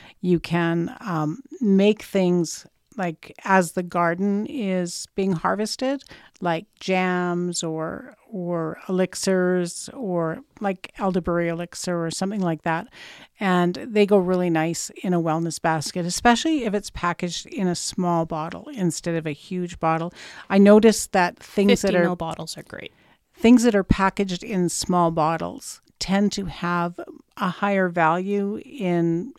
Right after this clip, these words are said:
Speaker 1: as people receive them, than things that are packaged in large amounts. For instance, giving a five hundred mil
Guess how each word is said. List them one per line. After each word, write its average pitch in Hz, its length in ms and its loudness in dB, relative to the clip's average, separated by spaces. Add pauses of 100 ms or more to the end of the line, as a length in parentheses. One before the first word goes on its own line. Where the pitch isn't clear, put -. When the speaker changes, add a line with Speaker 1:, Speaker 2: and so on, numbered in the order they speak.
Speaker 1:
as 180 200 -2
people 196 320 -4
receive 170 440 -4
them, 170 240 0
than 165 200 0
things 170 320 -4
that 160 140 -4
are 151 80 -4
packaged 165 560 -8
in 196 180 -4
large 160 260 0
amounts. 156 380 -6
For 208 220 0
instance, 220 560 0 (540)
giving 196 360 4
a 170 140 -2
five 196 340 0
hundred 185 360 -2
mil 175 560 2